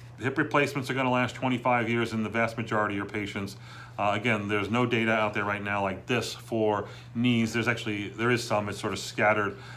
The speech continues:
Um, but the data is very good, and I think that you should tell your patients that these should last, you know, twenty to thirty years if you're an ideal candidate, if you don't mistreat the implant, if the sur-, if the surgery is a success. We'll end with a report about the survival of,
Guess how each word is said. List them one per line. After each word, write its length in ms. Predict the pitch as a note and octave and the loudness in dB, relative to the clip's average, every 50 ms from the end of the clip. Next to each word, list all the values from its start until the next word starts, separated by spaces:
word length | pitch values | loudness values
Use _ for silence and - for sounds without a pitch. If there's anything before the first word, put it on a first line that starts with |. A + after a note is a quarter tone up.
| - - - | -16 -12 -4
Um, 300 | - G#2+ G#2+ G#2+ A2 G#2 - | 0 2 2 2 0 -2 -4
but 160 | - B2 A#2+ | -4 -4 -2
the 120 | - C3 B2 | -2 -2 0
data 280 | A#2+ D#3+ E3+ E3+ D#3+ | 2 2 2 2 0
is 220 | - D3 D3 C3 A#2 | 0 0 0 0 2
very 260 | B2 B2+ A#2+ A#2+ A#2 | 2 2 2 2 0
good, 440 | A2+ - B2 A2+ G2+ F#2 F2 F2 G2 | 0 0 0 0 0 0 -2 -4 -4
and 100 | G#2 G#2 | -4 -4
I 60 | G2 | -4
think 200 | - C3 B2 - | -4 -6 -6 -2
that 180 | A#2 A2+ A2+ A2 | -2 -2 0 -2
you 80 | A2 A2 | -4 -4
should 180 | - B2+ A#2+ | -4 -4 -4
tell 160 | - A2+ G#2 | -2 -2 -2
your 140 | G2+ G2+ G2 | -2 -2 -4
patients 480 | F#2+ - G#2+ G2+ G2+ - G#2 G2 - - - - - - - - | -4 -4 -4 -6 -4 -6 -6 -8 -8 -10 -14 -16 -18 -18 -8 -8
that 100 | - - | -8 -2
these 220 | - B2+ C3+ C3 C3 | 0 0 0 2 0
should 320 | - - - C#3+ C3 - | -2 0 0 0 0 2
last, 480 | A2 A2 A2 G#2 G2+ G2 - - - A2+ | 4 4 6 6 4 4 0 -4 -4 -2
you 80 | A2 | -2
know, 240 | G#2+ G2+ G2 G2 - - - - - - | 0 0 -2 -4 -6 -12 -16 -18 -18 -16
twenty 400 | - - - B2+ C#3 C3 B2 A#2 | -14 -8 0 2 4 4 4 2
to 120 | A2 G#2 - | 2 0 0
thirty 320 | - B2+ A#2 A2+ A2 G#2+ | 0 0 0 2 0 0
years 480 | G#2 G#2+ A2+ A2 G#2 G2+ G2 F#2 - - - | -2 0 0 0 2 0 0 -2 -4 -6 -4
if 200 | A#2+ G#2+ - A#2 | -4 -4 -2 -2
you're 160 | A2 G2+ G2 | -2 0 0
an 80 | G2+ G#2+ | 0 0
ideal 320 | A2 G#2+ G#2+ G#2+ G2+ F#2+ | 0 0 0 -2 -4 -4
candidate, 500 | - - C#3+ C#3+ D3+ D3+ D3 C#3+ - - | -6 -2 0 0 2 2 0 -2 -2 -4
if 140 | A2 - - | -6 -4 -4
you 60 | G#2 | -4
don't 280 | F#2+ G#2 G2+ G#2+ - G#2+ | -2 -2 -2 -2 -4 -6
mistreat 480 | G2+ - - - - C3+ C3 C3 - | -8 -8 -10 -6 -4 -4 -4 -4 -4
the 140 | A#2+ A2 A2+ | -2 0 0
implant, 500 | B2+ B2+ B2+ - - C3 B2+ B2+ B2 A#2+ - - - - - - - | 0 0 -2 0 0 2 2 2 0 -2 -8 -14 -16 -16 -18 -8 -8
if 140 | A2 G#2 - | -6 -4 -2
the 80 | A#2 | -4
sur-, 240 | - - B2 A#2+ - | -2 -2 -2 -2 0
if 160 | A#2 A2 - | 0 -2 -2
the 80 | A2 G#2 | -4 -6
surgery 440 | - A2+ A2 G#2+ G#2+ - G#2 G#2 G2 G2 | -2 -2 -2 -2 0 -2 -6 -6 -4 -6
is 160 | G2+ F2+ F2 | -6 -6 -6
a 60 | F#2 | -6
success. 720 | F2+ - F#2+ - - - - G2 - - - - - - - - - - - - - - - - - - | -8 -8 -10 -10 -10 -10 -8 -8 -8 -8 -12 -16 -16 -16 -16 -18 -18 -18 -18 -18 -18 -16 -16 -16 -8 -2
We'll 140 | - C#3 - | 0 2 4
end 260 | D#3 E3 F#3 F#3+ F3 D#3+ | 6 6 6 6 6 6
with 100 | D#3 D3 | 6 6
a 60 | C#3 | 4
report 440 | C3 C3 - - D3+ C#3+ C#3+ D3 - | 2 0 0 4 6 6 6 6 2
about 280 | A#2+ A#2 B2+ A#2+ A#2+ A#2+ | 0 4 4 4 4 2
the 80 | A2 | -2
survival 720 | - - A#2+ G#2+ A#2 A#2 B2 C3 B2+ C3 B2+ A#2+ B2 C3 - | -4 -2 -2 2 4 6 6 4 4 2 2 2 2 0 2
of, 380 | A2+ A2+ A2+ A2 A2 A2 - | 4 6 6 6 4 2 -2